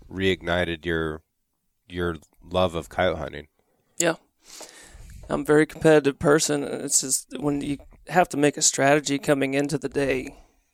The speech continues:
Speaker 2: based on plan A, plan B, and plan C, depending on the weather, it, it, it's, it's the planning part that makes it to when it comes actually all together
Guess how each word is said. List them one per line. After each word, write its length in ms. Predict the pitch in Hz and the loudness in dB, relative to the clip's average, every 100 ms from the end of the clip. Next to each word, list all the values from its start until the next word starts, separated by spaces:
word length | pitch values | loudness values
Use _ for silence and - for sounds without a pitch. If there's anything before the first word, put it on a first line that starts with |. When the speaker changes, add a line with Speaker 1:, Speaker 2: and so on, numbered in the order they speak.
| _ _ _ | _ _ _
Speaker 2:
based 360 | 151 151 139 - | 4 6 4 2
on 360 | 139 135 - - _ _ _ _ _ _ - | 0 -2 -4 -16 _ _ _ _ _ _ -20
plan 260 | - 156 143 | -2 2 2
A, 200 | - 143 147 | 4 4 2
plan 280 | - 143 | -2 -6
B, 180 | 143 147 | 0 2
and 100 | 139 139 | 2 0
plan 240 | 139 143 | 0 2
C, 240 | - 151 | 2 2
depending 380 | 147 - 151 139 | 0 -2 -4 -2
on 100 | 139 | -4
the 80 | 135 | -4
weather, 500 | 139 156 160 131 - _ _ - _ _ _ | 4 6 6 2 -4 _ _ -20 _ _ _
it, 220 | 135 - | 0 2
it, 180 | - 131 | 2 2
it's, 400 | 233 139 - - - _ _ _ - - - - | 4 2 2 -2 -2 _ _ _ -20 -20 -20 -20
it's 240 | 339 - - | -14 -6 -4
the 100 | - | -2
planning 400 | 156 180 185 143 | 4 6 6 4
part 280 | 143 139 | 4 4
that 140 | - - | 2 0
makes 280 | 135 131 - | 0 0 0
it 140 | - | -2
to 80 | - | -4
when 140 | 131 | -6
it 100 | - | -6
comes 300 | - 131 127 | -6 -8 -8
actually 340 | 131 131 - 110 | -12 -10 -6 0
all 180 | 135 131 | 2 0
together 600 | 139 - 127 127 110 | -2 -8 -6 -8 -10